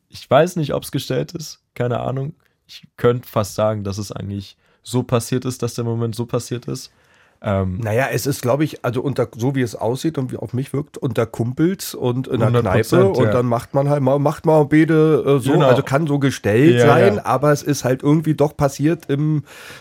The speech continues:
Speaker 2: Laufe eines bierseligen Abends.
Speaker 1: Auf jeden Fall, alles, was dazugehört eben. Da, da kommt man auch auf Ideen dann in der Kneipe mal ins Spiel, ja.
Speaker 2: Und wisst ihr, äh, habt ihr, ähm, äh, Leute fotografiert,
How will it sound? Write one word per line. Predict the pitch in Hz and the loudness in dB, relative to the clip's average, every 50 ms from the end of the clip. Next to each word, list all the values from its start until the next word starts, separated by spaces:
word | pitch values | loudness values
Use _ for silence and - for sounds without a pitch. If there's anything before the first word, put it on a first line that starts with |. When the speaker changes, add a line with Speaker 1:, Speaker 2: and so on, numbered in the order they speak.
| - _ | -6 _
Speaker 2:
Laufe | 110 110 127 143 143 147 - | 0 2 2 2 2 0 0
eines | 110 120 123 135 135 - | 0 0 0 0 -2 -4
bierseligen | - 123 135 143 131 113 131 131 127 135 123 139 135 | -2 0 2 2 2 2 0 0 2 2 0 0 0
Abends. | 123 143 151 135 101 95 87 - - - - - - | 0 0 0 0 0 -2 -6 -8 -12 -16 -16 -12 -10
Speaker 1:
Auf | - 95 87 - | -10 -8 -6 -4
jeden | 104 104 107 101 | -4 -4 -4 -4
Fall, | - - 117 107 95 | -2 0 0 0 0
alles, | 98 101 104 98 | 0 -2 -2 -2
was | - 101 - | -4 -4 -4
dazugehört | - 107 - - 113 107 117 98 92 87 85 | -4 -4 -4 -6 -4 -2 -2 -2 -2 -4 -4
eben. | - 95 95 101 95 92 | -8 -8 -8 -8 -8 -8
Da, | - 95 | -8 -8
da | 90 87 - 98 | -8 -6 -8 -6
kommt | - - 107 101 | -4 -4 -4 -2
man | 110 104 104 | -2 0 0
auch | 104 98 | 0 0
auf | 101 101 - | 0 0 -2
Ideen | 107 95 101 110 117 110 101 | -2 -2 0 0 0 0 -2
dann | 98 92 | -2 -2
in | 98 98 | -2 -2
der | 95 95 | -2 -4
Kneipe | - - 104 95 92 - 95 | -4 -4 -4 -6 -4 -6 -8
mal | 95 101 87 90 | -10 -8 -8 -8
ins | 87 - | -10 -10
Spiel, | - 101 110 104 104 113 - | -10 -10 -10 -8 -10 -10 -8
ja. | 110 98 90 - - _ _ _ _ _ _ _ _ _ _ _ _ _ _ | -8 -8 -8 -8 -12 _ _ _ _ _ _ _ _ _ _ _ _ _ _
Speaker 2:
Und | - 143 135 127 110 110 | -2 -2 -2 -2 0 -2
wisst | 135 135 - - | -2 -2 0 0
ihr, | 175 180 - - | 0 0 0 -2
äh, | 139 143 | -4 -6
habt | 156 120 135 131 - - | -4 -6 -6 -8 -6 -2
ihr, | 165 180 196 196 180 - | 0 2 2 2 0 0
ähm, | 156 156 160 160 160 165 165 165 165 160 | 0 2 2 2 2 0 0 0 -2 -2
äh, | - - 147 151 151 147 | -2 0 0 2 2 0
Leute | 131 - 139 135 143 151 - 160 | 0 0 0 0 0 0 -2 -4
fotografiert, | - - 160 - 147 147 - - 160 165 170 170 - _ | -4 -4 -4 -2 -4 -4 -4 -2 -2 -2 -2 -4 -6 _